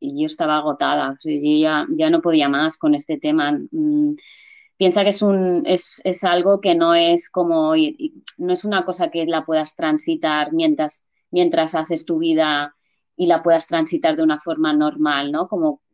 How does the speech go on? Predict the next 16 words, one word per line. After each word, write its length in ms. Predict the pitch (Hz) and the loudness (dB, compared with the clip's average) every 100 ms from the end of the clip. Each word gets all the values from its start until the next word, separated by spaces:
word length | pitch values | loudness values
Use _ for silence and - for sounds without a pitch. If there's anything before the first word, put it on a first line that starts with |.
| _ | _
cualquier 340 | 165 151 165 156 | -2 -2 -2 -4
otra 300 | 139 147 - | -2 -4 -4
cosa. 440 | 147 - 143 165 | -10 -8 -8 -6
Es 160 | 156 165 | -8 -4
algo 520 | 170 185 185 - _ - - _ _ _ _ - | -2 2 0 0 _ -20 -20 _ _ _ _ -2
que 140 | 180 | -2
te, 340 | - 165 156 151 | 0 0 0 -2
que, 160 | 160 | -4
que 80 | 170 | 0
implica 440 | 165 156 175 180 185 | 0 2 0 2 2
muchísima 480 | 165 180 196 185 170 | 2 0 -2 0 2
energía, 920 | 143 - 165 170 165 156 156 156 151 | 0 -4 -2 2 2 2 0 -2 -6
eh, 640 | 165 160 151 147 147 143 147 | -8 -6 -6 -6 -6 -6 -6
muchísimas 640 | 151 - 311 330 330 160 | -6 -6 -8 -4 -4 0
emociones 960 | 160 156 - 170 330 - 311 156 - _ _ _ _ - | 0 0 0 2 2 2 -2 -4 -8 _ _ _ _ -2
y, 840 | 175 160 147 139 131 127 120 120 | 2 2 2 0 -4 -6 -10 -12